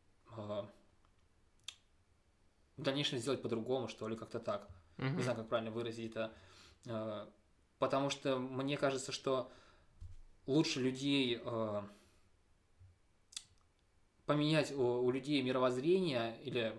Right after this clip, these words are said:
Speaker 1: привычки какие-то в ту сторону, в которую ввели бы их в лучшую, ну, как сказать, к лучшему результату, чем к худшему. То есть
Speaker 2: Мгм.
Speaker 1: лучше бы в человеке, который,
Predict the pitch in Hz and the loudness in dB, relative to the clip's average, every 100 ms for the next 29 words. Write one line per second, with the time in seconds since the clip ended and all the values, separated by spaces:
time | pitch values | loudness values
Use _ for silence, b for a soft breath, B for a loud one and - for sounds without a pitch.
0 | - 120 151 170 127 - 123 117 113 - | -4 2 2 4 0 -2 -8 -6 -6 0
1 | 143 - 165 185 131 - - 131 120 131 | 0 4 4 4 2 -4 -2 0 0 -6
2 | 117 131 143 135 123 139 123 135 147 - | -4 -2 0 0 -2 -4 -2 0 -2 -2
3 | 123 113 107 113 131 135 131 113 123 - | -2 -2 -2 -6 -10 -10 -10 -10 -14 -20
4 | _ _ _ _ - - 120 120 - 156 | _ _ _ _ -20 -12 -12 -6 0 0
5 | - 120 113 113 123 117 117 - 123 - | 0 -4 -4 -2 -2 -4 -8 -6 -6 -6
6 | 113 - B B 139 123 156 170 139 135 | -12 -14 B B 2 6 8 8 6 2
7 | 123 B B B - 139 139 120 - 123 | 2 B B B 2 4 4 2 0 2
8 | 131 120 | 2 2